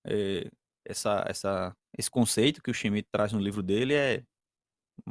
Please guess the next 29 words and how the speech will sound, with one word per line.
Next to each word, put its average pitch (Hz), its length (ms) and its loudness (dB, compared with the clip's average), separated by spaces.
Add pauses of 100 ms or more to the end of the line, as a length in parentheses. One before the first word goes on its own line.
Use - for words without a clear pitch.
(120)
uma 101 160 -4
coisa 95 200 -2
maravilhosa, 120 720 4
é - 20 -4
por 120 180 -2
isso 120 120 -2
que - 60 0
eu 117 40 0
fiz - 120 -12
questão 113 300 0
de 120 80 2
colocar 117 560 4 (840)
praticamente 107 420 0
um 113 60 0
capítulo 113 360 4
inteiro 113 360 6
aí 110 80 8
no, 107 260 2 (140)
no 110 120 0
meu 110 140 6
livro, 117 440 2 (960)
discutindo 110 480 4
essa 117 160 4
temática 123 460 4
e - 20 -2
fazendo 127 380 6
a 127 40 0
devida 131 320 4
con-, 170 240 4